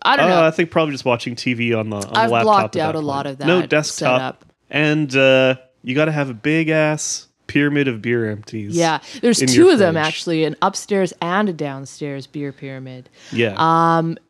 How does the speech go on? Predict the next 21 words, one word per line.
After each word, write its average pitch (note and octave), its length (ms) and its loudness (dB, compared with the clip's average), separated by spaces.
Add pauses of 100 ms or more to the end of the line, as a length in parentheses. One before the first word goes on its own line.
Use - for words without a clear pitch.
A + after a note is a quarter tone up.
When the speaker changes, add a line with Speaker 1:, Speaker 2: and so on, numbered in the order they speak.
(140)
Speaker 1:
but G3 360 0 (260)
so A#3+ 260 -4
our A#3+ 220 2
Speaker 2:
It, - 140 6
it - 20 6
Speaker 1:
old A3+ 80 4
Speaker 2:
was G3+ 120 4
brilliant. E3+ 360 2
It B2 40 -6
looked C3+ 180 -6
brilliant. B2+ 420 -4 (140)
Okay, D3 300 0 (220)
that's C#3+ 220 -2
enough, C#3+ 320 -2
uh, C#3 100 0
Speaker 1:
This C3 100 2
is D3 60 -4
an D3+ 40 4
Speaker 2:
insight C#3+ 260 2
into C#3 220 -4
per-, C3+ 200 -4